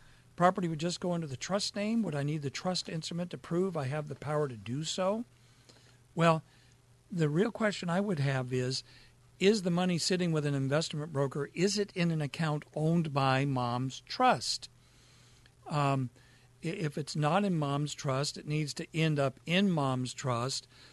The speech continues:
so that you can actually now start investing it for these beneficiaries. And the bene-, the investments would be within the trust so that monies can be generated to provide for those needs that were identified, emergencies,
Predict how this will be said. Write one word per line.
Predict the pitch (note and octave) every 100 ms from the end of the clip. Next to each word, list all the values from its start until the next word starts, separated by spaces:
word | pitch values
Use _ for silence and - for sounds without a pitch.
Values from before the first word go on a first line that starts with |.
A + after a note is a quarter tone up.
| -
so | - - D3+
that | C#3+ D3+
you | D#3+ D3+
can | D3+ D#3
actually | C#3+ C#3 - E3+ C#3+
now | C#3 C#3+
start | - D3 C3
investing | B2+ A#2 C3 D3+ - C#3+ C3
it | C3
for | - D3+ C3+
these | C3 B2+ B2
beneficiaries. | - C3 B2 A3 G3+ E3 B2+ G2+ G2 - - - - - -
And | D#3+ D3+
the | C#3+
bene-, | D3 G3 F#3+ -
the | C#3 C#3
investments | C3 D#3+ A#3 - D#3 -
would | E3+ C#3
be | D3+ D3
within | C#3+ C#3 - - G3 A3+ G3+
the | F3+
trust | - - - A3+ C#3+ C#3 - - - - - - - -
so | - - F3
that | F3
monies | G3 D3+ F3+ E3+
can | - E3+
be | E3+
generated | D3+ D3+ D3+ D3 D3 D3 C3+
to | - C#3+
provide | D3 C3 C3 C3 C3+
for | - C3+ C3
those | C3 B2 A#2
needs | B2+ D#3 F#3 F3 D3
that | C3+
were | C#3+ C3
identified, | A#2+ A#2 A#2+ A2+ C3+ A#2 B2
emergencies, | B2+ A2+ B2+ C#3+ C#3+ C3+ D3 C#3+ C3+